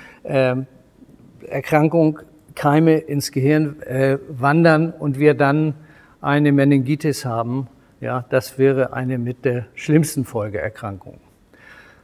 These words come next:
Sinus cavernus Thrombose.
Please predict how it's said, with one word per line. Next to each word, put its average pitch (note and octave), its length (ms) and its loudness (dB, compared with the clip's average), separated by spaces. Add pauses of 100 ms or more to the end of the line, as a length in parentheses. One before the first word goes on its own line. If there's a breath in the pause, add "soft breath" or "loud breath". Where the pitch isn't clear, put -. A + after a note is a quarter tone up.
(280 soft breath)
Sinus G#3 460 4
cavernus E3+ 680 4
Thrombose. C#3 840 6